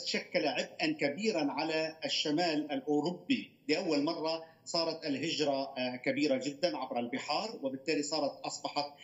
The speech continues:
تجارة غير قانونية، وأصبحت ضاغطة على، آه، آه، هذه الدول، وبالتالي هذه الدول، كل هذه الدول حقيقة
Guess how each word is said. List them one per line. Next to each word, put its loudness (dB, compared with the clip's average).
تجارة 2
غير 2
قانونية، 0
وأصبحت -2
ضاغطة 0
على، 2
آه، 0
آه، 0
هذه 2
الدول، 2
وبالتالي 2
هذه 2
الدول، -2
كل 4
هذه 4
الدول 0
حقيقة -4